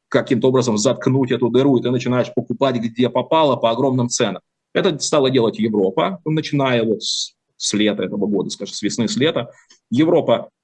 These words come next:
а, процентов на девяносто уже где-то, может быть, даже на девяносто слишком, заткнула все эти потребности. То есть российский газ, российская нефть, российский уголь уже не нужен Европе. То есть она уже обойдется без него. Вот щас, пока мы говорим,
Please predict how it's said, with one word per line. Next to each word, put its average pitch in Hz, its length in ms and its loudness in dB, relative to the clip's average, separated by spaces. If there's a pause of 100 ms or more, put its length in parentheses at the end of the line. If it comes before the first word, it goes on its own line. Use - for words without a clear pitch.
(100)
а, 107 280 0 (180)
процентов 117 420 0
на 113 100 0
девяносто 113 580 0
уже 110 220 0
где-то, 120 300 0
может 104 260 0
быть, - 80 -16
даже 98 180 -4
на 101 80 -2
девяносто 107 320 -2
слишком, 113 300 -2
заткнула 117 600 0
все 135 180 -2
эти 135 120 -2
потребности. 143 520 0
То 143 80 -2
есть 135 120 -2
российский 123 440 0
газ, 110 300 0
российская 107 440 -2
нефть, 107 280 0
российский 104 500 -4
уголь 113 280 2
уже 113 220 2
не 127 200 2
нужен 117 460 0 (300)
Европе. 151 600 0
То 113 60 -2
есть 104 140 -2
она 113 120 2
уже 113 280 0
обойдется 110 480 2
без 107 160 -2
него. 98 260 2
Вот 95 120 0
щас, 101 140 -4
пока 104 240 -2
мы 107 120 0
говорим, 143 380 2